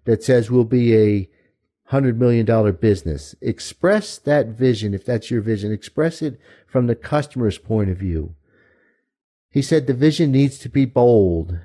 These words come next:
and long-term and aspiring. So think five years out on your vision. Thinking long-term leads to better decisions in the short term. And your vision needs to be rich. It needs to be a narrative. It needs to have depth,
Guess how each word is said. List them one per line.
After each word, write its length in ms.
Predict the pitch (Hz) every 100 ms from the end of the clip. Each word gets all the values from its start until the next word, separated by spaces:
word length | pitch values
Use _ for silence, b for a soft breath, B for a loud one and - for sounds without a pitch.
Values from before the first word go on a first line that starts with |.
| - -
and 200 | 95 95
long-term 920 | 110 120 107 117 113 101 78 69 90 -
and 140 | 92
aspiring. 720 | 87 - 107 113 101 85 73
So 160 | - 101
think 300 | - 131 120
five 380 | - 131 131 127
years 260 | 127 107
out 240 | 117 113 -
on 180 | 95 90
your 140 | 82
vision. 460 | 87 82 - - 82 _ _ _ _ _ _ _ _ _ _
Thinking 360 | - 139 156 135
long-term 680 | 139 143 139 - 135 131
leads 240 | 123 131 -
to 100 | 127
better 280 | 127 123 110
decisions 640 | 147 - 117 104 101 110
in 100 | 104
the 60 |
short 360 | 95 - 107 101
term. 320 | 90 78 69 71 _ _ _ _ _ b b b _
And 320 | 135 139 139 -
your 220 | - 147 135
vision 380 | 160 226 262
needs 220 | 180 170 -
to 100 | -
be 180 | 151 127
rich. 420 | 127 135 90 107
It 100 | 107
needs 220 | 156 -
to 60 | -
be 160 | 170
a 60 | 117
narrative. 600 | 113 127 135 113 92 85
It 80 | 107
needs 200 | 123 -
to 80 | 120
have 340 | 123 92 _
depth, 500 | 135 113 - - -